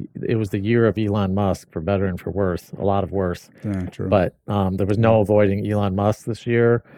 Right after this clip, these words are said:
Speaker 1: no avoiding Tesla on every front. Um, and it's always interesting in the car world when the car world becomes part of the greater cultural conversation.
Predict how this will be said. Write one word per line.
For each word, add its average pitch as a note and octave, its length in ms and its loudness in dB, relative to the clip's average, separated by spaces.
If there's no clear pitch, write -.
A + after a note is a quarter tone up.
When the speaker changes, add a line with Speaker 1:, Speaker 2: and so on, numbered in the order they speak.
Speaker 1:
no A2+ 180 2
avoiding G2+ 380 2
Tesla A2+ 720 2
on G#2 180 0
every G#2 200 2
front. A#2+ 440 0
Um, G#2+ 500 4
and B2+ 120 4
it's A#2+ 120 0
always E3 240 6
interesting C3 380 2
in G2+ 60 -2
the F2 60 -4
car A#2+ 320 4
world G2+ 460 2
when G2+ 480 0
the - 140 -2
car A#2 340 4
world G#2+ 260 4
becomes G#2 380 -4
part G2+ 240 2
of F#2 40 0
the F2+ 80 -2
greater G2 360 2
cultural - 460 -2
conversation. - 880 -6